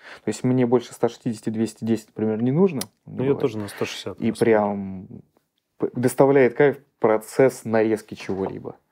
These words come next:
Speaker 1: Да и поправить тому вот несложно, если мусат есть, тем более не триангл, а чисто на мусате. Вот я уже попытался так аккуратно пока посмотреть, как будет. Правится хорошо, если правильно выставишь.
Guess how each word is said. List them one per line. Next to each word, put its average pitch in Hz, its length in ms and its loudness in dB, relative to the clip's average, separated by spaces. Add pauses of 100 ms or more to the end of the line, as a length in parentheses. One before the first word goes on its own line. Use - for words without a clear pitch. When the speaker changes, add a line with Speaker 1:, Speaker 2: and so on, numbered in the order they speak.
(460)
Speaker 1:
Да 135 80 8
и 135 40 4
поправить 170 460 2
тому 113 260 0
вот 98 160 -8
несложно, 101 460 -6
если 98 220 -6
мусат 104 360 -2
есть, 113 240 -2
тем 107 80 -4
более 104 160 0
не 117 80 2
триангл, 127 420 2
а 101 40 -4
чисто - 300 -14
на 98 80 -6
мусате. 104 480 -2
Вот 95 160 -6
я 98 360 0 (160)
уже 104 380 -2 (200)
попытался 131 500 -2
так - 160 -8
аккуратно 107 400 -2
пока - 220 -20 (100)
посмотреть, - 440 -12
как - 100 -20
будет. - 240 -10 (280)
Правится 147 360 2
хорошо, 101 400 -6
если - 160 -14
правильно 95 340 -8
выставишь. - 440 -10